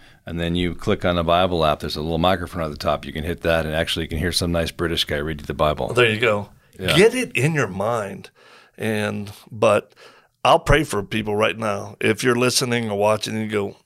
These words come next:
Speaker 2: "Okay, I need to get my life right with God. Maybe I know him, but I haven't been walking with him." I'll pray for you. And if you just need to give your life to Christ, I'll pray for you right now. So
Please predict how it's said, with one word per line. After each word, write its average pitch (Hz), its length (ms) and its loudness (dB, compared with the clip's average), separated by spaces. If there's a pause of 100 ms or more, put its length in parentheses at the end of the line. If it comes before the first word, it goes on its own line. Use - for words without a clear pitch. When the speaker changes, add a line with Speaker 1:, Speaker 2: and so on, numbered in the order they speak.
(120)
Speaker 2:
"Okay, 107 400 -2 (280)
I 107 80 -4
need 120 100 2
to 110 60 0
get 117 80 0
my 107 140 -2
life 104 400 -6
right 104 160 0
with 98 140 -4
God. 95 340 -4 (160)
Maybe 104 220 -4
I 98 60 -2
know 120 340 -2
him, 113 160 -4 (480)
but 104 160 2
I 104 80 2
haven't 107 160 -2
been 101 160 -4
walking 110 340 -2
with 110 180 -4
him." 110 280 -4 (240)
I'll 131 120 2
pray 110 180 -2
for - 180 -10
you. 110 100 -14 (560)
And 95 320 0
if 95 220 -2
you 101 420 -4 (380)
just - 200 -4
need 127 120 -6
to 104 80 -6
give 104 160 -6
your 110 100 0
life 123 220 -2
to - 80 -10
Christ, - 260 -2
I'll 123 80 0
pray 120 200 0
for 117 120 -6
you 107 80 -2
right 107 180 0
now. 107 220 -2
So 101 400 -6